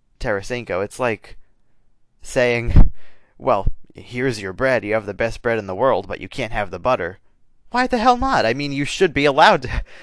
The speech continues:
to have both, the best of both worlds. I think that they could each individually do great things, even if they're not,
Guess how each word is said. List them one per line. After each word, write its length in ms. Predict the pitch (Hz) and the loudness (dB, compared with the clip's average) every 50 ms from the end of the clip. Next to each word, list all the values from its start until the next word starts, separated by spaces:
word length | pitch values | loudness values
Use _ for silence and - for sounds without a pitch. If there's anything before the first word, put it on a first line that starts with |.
| - - | -20 -16
to 100 | - 147 | -6 4
have 220 | 160 165 156 135 117 | 6 6 6 6 6
both, 300 | 156 196 233 165 - - | 2 2 2 0 -4 -8
the 80 | 113 | -2
best 240 | - 131 135 - - | -2 -2 -2 -2 -8
of 80 | 135 113 | -6 -4
both 200 | 139 143 135 - | -4 -4 -4 -6
worlds. 440 | 139 165 170 123 92 - - - - _ _ _ _ _ _ _ _ _ _ _ _ _ _ _ _ _ _ - | -12 -12 -12 -14 -16 -16 -20 -20 -20 _ _ _ _ _ _ _ _ _ _ _ _ _ _ _ _ _ _ -10
I 140 | 104 104 107 | -8 -8 -8
think 400 | - 143 123 120 113 - - - - - - - - - _ _ _ - - | -6 -8 -8 -10 -12 -18 -20 -20 -20 -20 -20 -20 -20 -20 _ _ _ -12 -10
that 80 | - | -6
they 100 | - 117 | -6 -6
could 220 | - - 120 110 104 | -6 -6 -8 -8 -8
each 220 | 113 117 - - | -10 -12 -10 -10
individually 560 | 120 117 117 101 113 120 113 123 110 107 107 | -10 -10 -10 -8 -8 -8 -8 -6 -8 -8 -6
do 160 | - 113 117 | -6 -8 -10
great 280 | 98 - 120 117 117 - | -6 -4 -6 -6 -4 -4
things, 380 | - 170 165 123 98 92 - 107 | -6 -6 -6 -8 -14 -16 -14 -14
even 180 | 107 104 107 | -14 -12 -12
if 140 | 107 98 - | -12 -10 -8
they're 140 | 101 104 104 | -8 -6 -4
not, 240 | 104 104 101 - | -4 -4 -6 -8